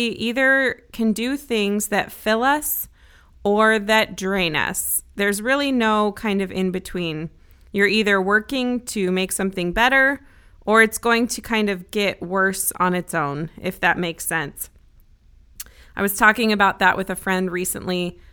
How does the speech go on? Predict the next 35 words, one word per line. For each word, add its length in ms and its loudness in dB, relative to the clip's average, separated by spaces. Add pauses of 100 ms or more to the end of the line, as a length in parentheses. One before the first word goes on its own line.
(140)
just 180 -2
about 260 6
health 600 0
and 180 2
wellness 560 2
and 160 2
how, 340 4
like, 300 -4
now 240 4
that 180 -4
we're 140 -2
in 140 0
our 160 -2
thirties, 560 -2
we're 80 0
kind 200 -2
of 120 -2
in 80 0
the 80 0
point 360 -2
in 120 -2
our 160 2
lives 580 0 (480)
where 800 6 (220)
if 200 0
we're 140 4
not 300 6
working 500 -2
to 220 -4
better 680 2
our 240 4
health 800 -4 (460)
and 120 0
our 100 4
bodies 840 2